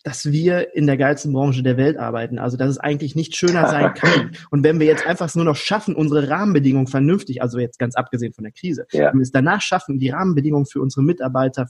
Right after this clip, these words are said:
Speaker 1: egal ob Arbeitnehmer oder
Speaker 2: Ja.
Speaker 1: Arbeitgeber, dass die Rahmenbedingungen passen, dann,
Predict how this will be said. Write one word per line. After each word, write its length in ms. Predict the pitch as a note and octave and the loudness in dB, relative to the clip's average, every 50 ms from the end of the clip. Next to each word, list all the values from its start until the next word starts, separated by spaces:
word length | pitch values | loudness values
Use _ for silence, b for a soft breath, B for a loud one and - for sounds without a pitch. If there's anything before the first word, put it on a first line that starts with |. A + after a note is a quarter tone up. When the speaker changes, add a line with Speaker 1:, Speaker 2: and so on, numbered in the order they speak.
| _ - | _ -10
Speaker 1:
egal 320 | C3+ B2+ C3+ C3 C#3 C#3 - | -8 -4 -2 0 0 0 -2
ob 120 | - B2+ - _ _ _ _ _ _ _ _ _ _ | -4 -8 -10 _ _ _ _ _ _ _ _ _ _
Arbeitnehmer 640 | - C3+ C3 C3+ B2+ B2+ C3+ C#3 D#3 E3 D#3+ C3+ G#2+ | -2 0 2 2 2 2 2 2 4 2 2 0 0
oder 140 | B2+ D#3 D3+ | 2 2 2
Speaker 2:
Ja. 60 | D3+ B2 | 2 0
Speaker 1:
Arbeitgeber, 420 | B2+ B2 B2 - C#3+ D3+ D3 E3+ | -4 -6 -4 -2 0 0 2 0
dass 100 | - B2+ | 0 -2
die 120 | - C#3 | -2 -4
Rahmenbedingungen 600 | C3 C#3+ D#3+ D#3+ D3 C#3 C3 C3+ C3+ C3 B2+ B2+ | -4 -4 -4 -2 -2 -2 0 0 0 -2 -2 -4
passen, 380 | - - D#3+ D3+ - - C3 B2 | -6 -10 -10 -8 -6 -6 -6 -4
dann, 240 | B2+ C3 B2+ C3 | -2 -2 -2 -2